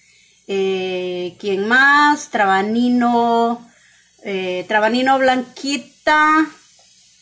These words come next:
A Miriam Beatriz. Se me pasaron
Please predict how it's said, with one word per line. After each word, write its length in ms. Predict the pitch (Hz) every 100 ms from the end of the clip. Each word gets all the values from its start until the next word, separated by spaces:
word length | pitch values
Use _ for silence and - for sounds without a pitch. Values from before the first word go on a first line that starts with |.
| - - - - -
A 640 | 196 190 185 185 185 185 190
Miriam 520 | 220 233 247 247 233
Beatriz. 1500 | 196 185 - 311 339 349 359 - - - - - - - - - - - - -
Se 140 | 254
me 120 | 226
pasaron 540 | - 208 320 339 381